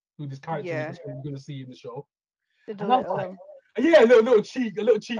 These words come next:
Speaker 2: little
Speaker 1: pull.
Speaker 2: cheek pull.
Speaker 1: Yeah, a little, ah, and I was like, who is that? And they don't even reveal that at some point. Who the heck is that guy gonna be?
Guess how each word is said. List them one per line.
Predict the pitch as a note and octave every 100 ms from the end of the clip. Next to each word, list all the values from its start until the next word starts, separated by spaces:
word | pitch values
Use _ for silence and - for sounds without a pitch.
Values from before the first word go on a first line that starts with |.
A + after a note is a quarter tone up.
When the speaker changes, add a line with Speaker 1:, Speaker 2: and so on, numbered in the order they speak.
| F#3+
Speaker 2:
little | G#3+ A4+
Speaker 1:
pull. | B4
Speaker 2:
cheek | B5 A#5+ A5+ A5
pull. | A5 A#4 G4+ G4 F#4 - _ D#4+ D4 C4+ _ _ _ F#3 E3
Speaker 1:
Yeah, | G3+ G3
a |
little, | F#3+ F#3+
ah, | D4+ C#4 C4 B3+ B3
and | A3
I | A3
was | G3
like, | D#3 C3+ _ _ _ _ _
who | - D#4+ E4
is | E4 -
that? | F2+ - _ _ _ _ _ -
And | G3
they |
don't | G#4 F4
even | D#4
reveal | G#3+ F4+
that | C#3
at | C#3
some | E3 D3
point. | - C#3+
Who | A#4 G#4+
the |
heck | - G#4+ A4 B4
is | A#4 -
that | C5+ C5+ - -
guy | C5+ D5 A3+
gonna | G#3 G3
be? | F3 G4 D4